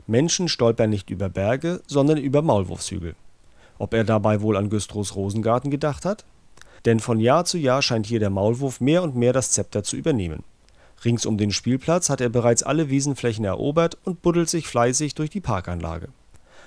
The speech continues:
Auch wenn das für so manchen Spaziergänger ein Ärgernis und kein schöner Anblick ist,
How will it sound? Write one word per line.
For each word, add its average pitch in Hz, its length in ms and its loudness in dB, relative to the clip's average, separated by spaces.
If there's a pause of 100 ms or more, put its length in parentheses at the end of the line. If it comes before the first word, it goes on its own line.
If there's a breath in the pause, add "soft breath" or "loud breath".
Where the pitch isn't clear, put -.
(140 loud breath)
Auch 107 200 -2
wenn 113 160 4
das 113 160 2
für 117 160 -2
so 107 100 0
manchen 107 320 0
Spaziergänger 110 800 0
ein 101 100 0
Ärgernis 120 520 -2
und 110 120 -8
kein 104 180 -4
schöner 107 280 -2
Anblick 123 320 -4
ist, 180 260 -4